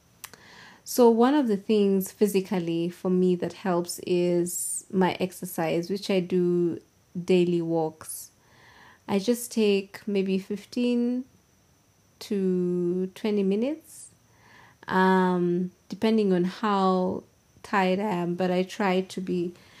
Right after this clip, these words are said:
as active as I can. Um, nothing too intense. And one thing I've learned is to take it a step at a time,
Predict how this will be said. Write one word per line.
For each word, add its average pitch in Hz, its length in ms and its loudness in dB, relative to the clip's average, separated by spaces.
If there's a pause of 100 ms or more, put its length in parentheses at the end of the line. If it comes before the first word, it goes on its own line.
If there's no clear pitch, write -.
(180)
as 180 280 0
active 180 440 -2
as 175 160 -2
I 165 120 -2
can. 247 560 -4 (680)
Um, 190 360 4
nothing 226 380 0
too - 140 -4
intense. 175 920 -4 (120)
And 185 460 2
one 214 180 0
thing 214 240 0
I've 170 160 -2
learned 180 460 0
is 175 360 0
to - 140 -14
take 190 340 -2
it 180 280 -2
a 180 100 -2
step 185 360 -4
at 180 140 -6
a 175 60 -6
time, 190 560 -4